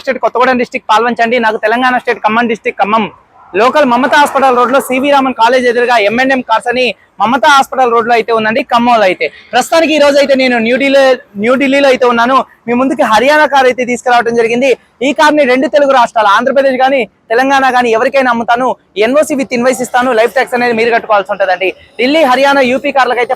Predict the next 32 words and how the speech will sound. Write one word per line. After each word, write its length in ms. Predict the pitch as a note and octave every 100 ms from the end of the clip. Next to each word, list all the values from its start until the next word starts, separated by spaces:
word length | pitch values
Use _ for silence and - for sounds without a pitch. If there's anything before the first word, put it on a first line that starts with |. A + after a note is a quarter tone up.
| A3
ఫైనల్స్ 360 | A3+ C4 B3+ B3
అయితే 120 | A3+ G#3+
రావండి. 300 | G#3 G#3+ A3+ - _ -
ఫుల్ 180 | C#4+ -
పేమెంట్ 300 | D4 C#4+ C4 A#3+
కట్టిన 220 | G#3+ B3+ A#3+
తర్వాత 200 | A#3+ A#3 A#3
ఇక్కడ 140 | A#3 A3
కారు 160 | A3+ A#3+
ఓనర్స్ 260 | A#3+ A#3+ -
అయితే 140 | G#3+ A#3 F#3+
మన 100 | F#3+ B3
చేతికి 280 | D4+ - A3+
అయితే 120 | G#3+ A3
కార్ 140 | F#3+ G3+
అయితే 100 | G3 F#3+
ఇస్తారు. 260 | G#3 A3+ - - - G3+
ఒకవేళ 300 | A#3 B3 D4 C#4
మీరు 120 | C#4
వచ్చి 140 | B3+ D4+ B3+
చూసుకొని 340 | B3+ C4+ B3+
తీసుకెళ్తా 380 | B3 B3 A3+ A3
అంటే 100 | A3 A#3+
మీరు 100 | G#3+ G#3+
వచ్చి 120 | B3
తీస్-, 200 | A3+ - _ -
చూసుకొని 360 | A#3 - B3+ C4 B3
తీసుకొని 300 | - B3 A3+
వెళ్ళొచ్చు. 320 | G#3+ G#3+ C4 G#3 - _ -
మీరు 120 | A3+ G#3+
రాలేని 280 | A3+ C#4 B3+
పక్షంలో 300 | A#3+ B3